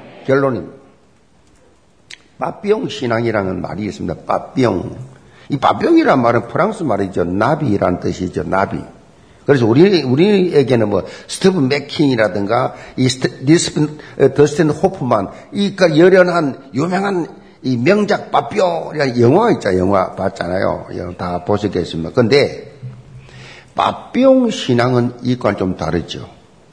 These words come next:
다릅니다. 빠삐용 신앙이 뭐, 무슨 말입니까? 잘 들으세요. 예배에 빠지지 않고,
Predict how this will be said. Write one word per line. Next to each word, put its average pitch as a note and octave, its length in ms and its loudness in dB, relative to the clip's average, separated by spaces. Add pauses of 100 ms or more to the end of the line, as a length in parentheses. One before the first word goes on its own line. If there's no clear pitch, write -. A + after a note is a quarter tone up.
(160)
다릅니다. F2+ 640 -4 (580)
빠삐용 G#3 420 2
신앙이 B2 360 2
뭐, F#2 200 -2
무슨 G2+ 380 2
말입니까? B2 1040 2 (480)
잘 F2+ 160 -4
들으세요. F2+ 520 -2 (960)
예배에 G#2 580 4
빠지지 F2+ 420 -4
않고, - 440 -6